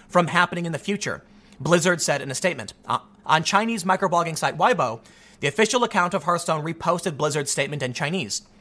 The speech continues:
"We will, as always, resolutely safeguard the country's dignity," it added. Why, yes. This is a country that values its own image over the individual rights of its citizens or of those who don't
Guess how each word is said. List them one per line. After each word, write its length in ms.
"We 200
will, 320
as 180
always, 600
resolutely 640
safeguard 520
the 80
country's 600
dignity," 400
it 200
added. 280
Why, 160
yes. 400
This 140
is 40
a 60
country 400
that 140
values 460
its 160
own 220
image 440
over 180
the 220
individual 640
rights 380
of 160
its 140
citizens 580
or 220
of 160
those 340
who 100
don't 320